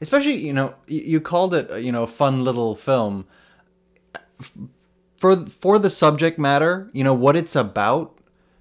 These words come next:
it was fun. It was a fun film to watch. I really enjoyed it in that way. Like, it was, it wasn't like a, an int-, you, you know, it wasn't just that I, I watched it and I thought, "Well, wow, this is really well made and this is well done and, oh, wow, great."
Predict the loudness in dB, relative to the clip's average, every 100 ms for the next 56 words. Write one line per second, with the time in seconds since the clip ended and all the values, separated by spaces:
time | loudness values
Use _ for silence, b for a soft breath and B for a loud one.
0 | _ _ -2 -2 2 4 6 4 0 -10
1 | -20 -10 -2 0 0 -4 0 2 2 0
2 | -2 -2 -2 -4 -2 -2 -2 -4 -2 -2
3 | -4 -4 -4 -4 -4 -2 -2 -2 -6 _
4 | _ _ _ -2 0 0 -2 -2 -2 -2
5 | -4 -4 -2 -4 -6 0 0 0 -2 -4
6 | -4 -2 -4 -4 b b b b -4 -2
7 | -4 -10 -8 -6 -6 -8 -4 -2 -2 -4
8 | -8 -4 0 0 0 -2 0 0 2 0
9 | 0 2 0 0 -4 -4 -4 -4 -4 -4
10 | -4 -6 b b -4 -2 -2 -4 -8 -10
11 | -6 -4 -2 -2 -2 0 0 0 -2 -6
12 | -8 -14 -16 -12 -6 -6 -2 -2 -2 -4
13 | -6 -6 -6 -2 -2 -2 -2 -4 -4